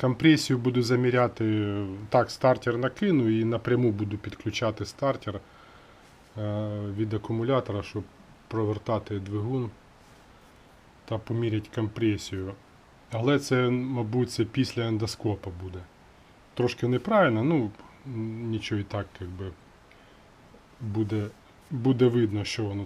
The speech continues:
там з ним. Так, ось так зняв масляний холодильник. Дуже обережно, але все одно якось там щось потекло. Коротше, і ось трубка. Зняв шланг.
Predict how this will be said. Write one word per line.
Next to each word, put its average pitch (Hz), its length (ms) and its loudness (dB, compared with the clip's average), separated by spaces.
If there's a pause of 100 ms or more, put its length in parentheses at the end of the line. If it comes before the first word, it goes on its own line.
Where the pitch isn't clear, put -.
там 95 140 -8
з 90 80 -14
ним. 95 140 -12 (1300)
Так, 113 220 -4 (100)
ось 123 180 -2
так 127 300 4
зняв 127 400 4 (300)
масляний 123 520 0
холодильник. 123 680 0 (1800)
Дуже 113 220 -4
обережно, 117 640 -2
але 113 120 -4
все 110 260 -4
одно 113 260 0
якось 101 380 -6 (180)
там 104 100 -6
щось - 220 -8
потекло. 127 560 -2 (120)
Коротше, 113 440 0 (1600)
і 123 100 -2
ось 113 200 -2
трубка. 120 540 -4 (840)
Зняв 107 240 -2
шланг. 143 340 -2